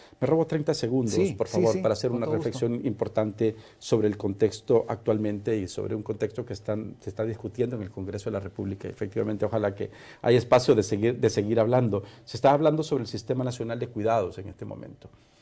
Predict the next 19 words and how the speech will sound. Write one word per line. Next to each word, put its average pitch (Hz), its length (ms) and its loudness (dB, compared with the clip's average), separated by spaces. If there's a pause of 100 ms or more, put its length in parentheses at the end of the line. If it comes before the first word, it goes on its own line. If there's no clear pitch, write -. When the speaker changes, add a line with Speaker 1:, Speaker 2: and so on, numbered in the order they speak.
(120)
Speaker 1:
y 143 100 -4
que 127 100 0
hace 120 120 -2
una 135 120 0
referencia 120 480 0
no 117 80 -4
solamente 120 500 -2
a 113 60 0
las 104 100 -6
personas 120 400 -4
de 120 80 -4
trabajadoras 110 540 0
del 107 100 2
hogar 104 200 -2
remuneradas, 110 520 -4
sino 113 220 -8
que 110 100 -4
hace 107 160 -4
referencia 107 580 0